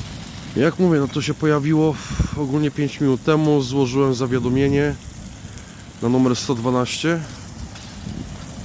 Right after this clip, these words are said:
Nie wiem, czy było specjalne, ale coś, coś dziwnego, że akurat śmietnik środkowy.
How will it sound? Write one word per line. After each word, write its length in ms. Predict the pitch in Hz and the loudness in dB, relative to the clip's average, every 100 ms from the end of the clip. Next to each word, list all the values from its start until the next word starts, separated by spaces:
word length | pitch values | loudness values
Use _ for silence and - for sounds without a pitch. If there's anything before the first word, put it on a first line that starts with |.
| 151 | 4
Nie 180 | 165 | 6
wiem, 120 | 147 131 | 6 2
czy 120 | 139 | 2
było 200 | 139 139 | 2 2
specjalne, 840 | - 135 - 151 147 160 190 208 180 - - 127 | 0 -4 0 2 2 2 2 2 -2 -8 -10 -6
ale 180 | 151 160 | 0 0
coś, 460 | - 185 175 - - | 0 0 -2 -4 -6
coś 240 | - 175 | 0 0
dziwnego, 480 | 143 165 175 165 135 | 2 2 4 4 4
że 140 | 113 | 2
akurat 300 | 131 139 131 | 0 2 0
śmietnik 520 | - - 143 127 139 123 - - - - - - - - | -2 -2 0 0 -2 -2 -8 -12 -10 -10 -8 -8 -8 -8
środkowy. 760 | - 151 151 - 143 120 131 151 | -2 2 2 4 2 4 4 2